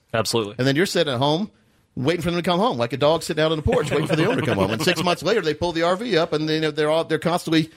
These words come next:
Speaker 2: talking to the new friends, and now you're not a friend anymore. So things change in life is what I'm saying, right?
Speaker 1: They do.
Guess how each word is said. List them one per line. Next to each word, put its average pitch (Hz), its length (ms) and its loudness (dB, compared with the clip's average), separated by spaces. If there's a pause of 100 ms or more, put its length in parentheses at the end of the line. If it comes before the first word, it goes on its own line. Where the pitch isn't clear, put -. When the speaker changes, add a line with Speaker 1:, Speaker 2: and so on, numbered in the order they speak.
(160)
Speaker 2:
talking 165 280 2
to 175 100 0
the 165 100 0
new 233 120 0
friends, 123 280 2
and 127 100 0
now 131 60 2
you're 135 160 0
not 131 100 4
a 123 40 0
friend 214 260 -2
anymore. 85 280 2
So 175 120 0
things 285 260 0
change 254 300 0
in 104 80 0
life 82 200 0
is 113 80 -6
what 107 100 2
I'm 95 100 -4
saying, 85 240 0
right? 107 160 2
Speaker 1:
They 98 80 0
do. - 60 -8